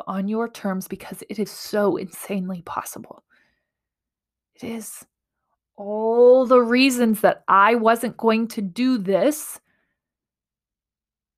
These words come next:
became the experiment. And I've proven those things wrong. I've proven that they were misserving me,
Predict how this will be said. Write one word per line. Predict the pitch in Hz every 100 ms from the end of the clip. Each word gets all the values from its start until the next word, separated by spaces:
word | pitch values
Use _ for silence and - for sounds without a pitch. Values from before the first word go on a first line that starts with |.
| _ _ _ _ _ _ _ _ -
became | - - - 226 233 240
the | 233
experiment. | 214 - 180 165 165 - _ _ _ _ _ _ _ _ _ _ _ _ _ _ _ _ _ _ _ _ _ _ _ -
And | 196 240 302 - _ _ _ _ _ _ _ _ _ _ -
I've | - -
proven | - 330 339 330
those | 262 262
things | - 269 277 233 - - _ _ _ _
wrong. | - 208 254 175 - _ _ _ _
I've | - -
proven | - 285 302 320
that | 285
they | 214
were | 208 196
misserving | 214 233 - 180 202 196
me, | 190 196 190